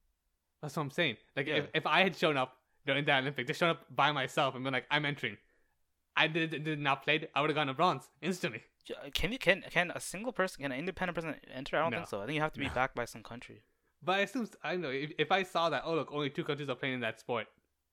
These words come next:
Speaker 1: I would just sign, I would just get, like, eleven or whatever number of people you need to make a cricket team. You know, make them sign up, give them some money, and they instantly would get <laughs> bronze.
Speaker 2: Oh,
Speaker 1: You
Speaker 2: dude.
Speaker 1: could say your country won bronze.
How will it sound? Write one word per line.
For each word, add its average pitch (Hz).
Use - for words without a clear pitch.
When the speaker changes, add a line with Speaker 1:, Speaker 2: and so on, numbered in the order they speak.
Speaker 1:
I 131
would 151
just 147
sign, 139
I 139
would 156
just 156
get, 165
like, 139
eleven 147
or 131
whatever 127
number 123
of 113
people 120
you 120
need 110
to 127
make 110
a 110
cricket 117
team. 113
You 139
know, 131
make 156
them 156
sign 139
up, 135
give 147
them 156
some 135
money, 131
and 151
they 156
instantly 156
would 139
get 135
<laughs> -
bronze. 143
Speaker 2:
Oh, 202
Speaker 1:
You 165
Speaker 2:
dude. 147
Speaker 1:
could 190
say 214
your 170
country 180
won 165
bronze. 170